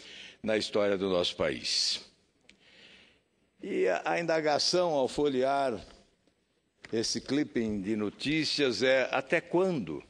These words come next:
Quando substituiremos essas notícias trágicas por notícias que possam significar o desenvolvimento econômico com justiça social?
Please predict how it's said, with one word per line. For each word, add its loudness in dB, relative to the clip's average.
Quando 2
substituiremos 2
essas 2
notícias 0
trágicas 0
por 2
notícias 2
que -2
possam 2
significar 2
o -16
desenvolvimento 2
econômico 2
com 0
justiça -2
social? 0